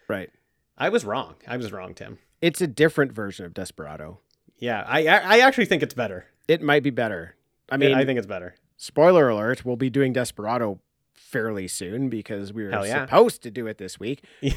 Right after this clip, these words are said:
Speaker 1: Really
Speaker 2: Yeah.
Speaker 1: looking forward to that. But yeah, let's see.
Speaker 2: Of course.
Speaker 1: Hey, it'll be fun to rank these movies in the franchise.
Speaker 2: Totally. Yeah.
Speaker 1: Nice. Now, while Moko's men,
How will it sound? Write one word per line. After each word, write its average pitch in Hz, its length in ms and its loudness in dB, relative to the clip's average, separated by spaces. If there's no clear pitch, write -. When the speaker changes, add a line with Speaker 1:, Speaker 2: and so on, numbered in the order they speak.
Speaker 1:
Really 208 300 8
Speaker 2:
Yeah. 180 140 6
Speaker 1:
looking 135 140 2
forward 135 200 0
to 120 60 -6
that. 117 240 -2
But 127 80 -2
yeah, 143 140 4
let's 135 220 -2
see. 185 300 -2
Speaker 2:
Of - 140 -8
course. 160 160 4
Speaker 1:
Hey, 175 200 4
it'll 165 120 2
be 175 100 2
fun 202 280 4
to 180 100 0
rank 143 400 2
these 147 300 0
movies 85 440 -6
in 113 80 -6
the 110 60 -8
franchise. 113 760 -8
Speaker 2:
Totally. 143 440 0
Yeah. 120 180 -2
Speaker 1:
Nice. 95 360 -8
Now, 139 260 2
while 190 600 4
Moko's 170 480 4
men, 123 500 -2